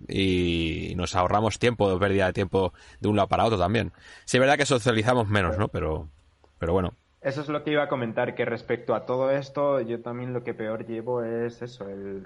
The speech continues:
Speaker 2: el no tener compañeros de trabajo. Siempre digo que Íñigo es lo más cercano que tengo a un compañero de trabajo. Y, y eso, pues esa vida que se hace en torno al trabajo, sociabilizar,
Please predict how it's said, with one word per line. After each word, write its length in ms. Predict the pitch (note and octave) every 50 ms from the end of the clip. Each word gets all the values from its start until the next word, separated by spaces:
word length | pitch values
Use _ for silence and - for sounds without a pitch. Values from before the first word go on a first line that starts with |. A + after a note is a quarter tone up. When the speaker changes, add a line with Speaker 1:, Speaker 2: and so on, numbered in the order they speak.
| - -
Speaker 2:
el 140 | A#2+ A#2 A#2
no 100 | A#2 A#2
tener 260 | B2+ B2 B2+ B2 G2+
compañeros 540 | - B2 A#2 G#2 A#2 A2+ A#2 A#2 A2+ A2+ A2
de 120 | A2 G#2+
trabajo. 420 | - G#2+ G#2+ A#2+ B2+ - - B2+
Siempre 340 | B2 - A2 A2 G#2+ - A2+
digo 300 | A2 A2+ A2+ B2 A2 G#2
que 120 | - G#2+ G#2
Íñigo 380 | G#2+ A2+ A2 A2 G#2 G2+ G#2
es 220 | G2+ G#2 G2 - -
lo 160 | G2+ G2+ G2
más 220 | G2 G2 G2 - -
cercano 340 | A2 G2+ - - G#2+ A#2
que 80 | - -
tengo 280 | - - - A#2 A2 A2
a 20 |
un 100 | G#2 G#2 G#2+
compañero 460 | A2+ G#2+ F#2+ - G#2+ G#2 A2 G#2 G#2
de 80 | G#2 G2
trabajo. 560 | - G#2 G2 G#2 A2+ A#2+ A#2+ - A#2 A#2 - _ _ _ _ - - - _ - - - - -
Y, 240 | D3+ B2+ A#2+ - - - - _ -
y 180 | B2 A2 A2
eso, 280 | A2+ A2 - - G#2+ G2
pues 180 | - G#2 - A#2
esa 240 | A2+ - B2 B2
vida 340 | A#2+ A#2 B2 B2 A#2 A2 A2
que 100 | - A#2+
se 120 | A#2 - A#2+
hace 220 | A#2 A#2+ - A#2
en 220 | A2+ G#2+ G#2+ G#2+ F#2+
torno 340 | A2 G#2+ A2 A2+ A2 G#2+ G2+
al 160 | G2+ G2+ F#2+
trabajo, 920 | - - F#2+ A2 A#2+ C3 B2+ B2+ B2 A#2 A2+ A2+ A#2 A#2 A2+ A#2 A#2+ - -
sociabilizar, 1080 | - - - - - F#2+ G2 F#2+ G2 - - - A#2+ B2+ A#2+ A#2 A2+ A#2 A2+ A2+ A#2 -